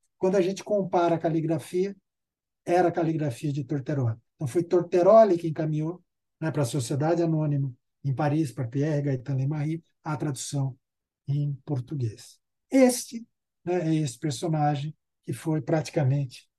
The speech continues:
esquecido, né, do movimento espírita e é de uma grandeza absurda, né? Os jornais, quando ele falece em mil novecentos e vinte e oito, lembram de Torteroli carregando sacos de pão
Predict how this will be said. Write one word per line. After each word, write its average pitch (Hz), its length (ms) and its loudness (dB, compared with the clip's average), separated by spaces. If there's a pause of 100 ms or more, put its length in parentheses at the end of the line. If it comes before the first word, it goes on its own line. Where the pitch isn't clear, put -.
esquecido, 170 880 0 (380)
né, 139 140 -2
do 131 100 2
movimento 135 500 2
espírita 180 500 -8 (160)
e 180 100 6
é 190 80 8
de 175 100 2
uma 180 220 4
grandeza 160 840 4 (300)
absurda, 131 720 -4 (480)
né? 123 460 -4 (260)
Os 135 120 -2
jornais, 165 800 2 (260)
quando 156 220 0
ele 151 240 2
falece 143 600 -2
em 131 40 2
mil 147 220 0
novecentos 139 420 -2
e 135 40 -2
vinte 135 220 -2
e 156 60 -2
oito, 180 260 0 (240)
lembram 208 340 4
de 180 140 0
Torteroli 180 640 2
carregando 175 480 2
sacos 170 420 0
de 180 100 0
pão 190 400 2